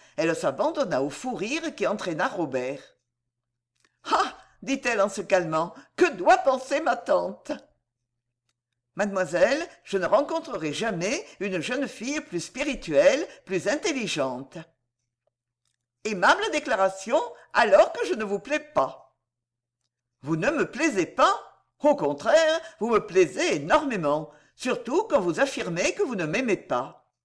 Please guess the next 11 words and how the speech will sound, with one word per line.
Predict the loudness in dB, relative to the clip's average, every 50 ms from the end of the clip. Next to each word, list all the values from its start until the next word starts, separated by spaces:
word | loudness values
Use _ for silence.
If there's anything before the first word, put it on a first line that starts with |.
| _ _ _ _ _ _ _ _ _ _ _ _ _ _ _ _ _ _ _ _ 2
Allons, | 4 4 4 2 0 -2 -4 -12 -14 _
dit | -6 -4 -4 -2
Jeanne | 2 2 4 4 4 2
en | 0
lui | -2 -2 -2
tendant | -2 -2 -4 -2 -2 -2 2
la | 2 2 0
main, | 0 -2 -4 -4 -6 -8 -16 _ _ _ _ -6
l'épreuve | -2 -2 -2 -2 -2 2 2 2 4 2
est | -2 -6
faite | -6 -2 2 4 6 6 6 2 0 -8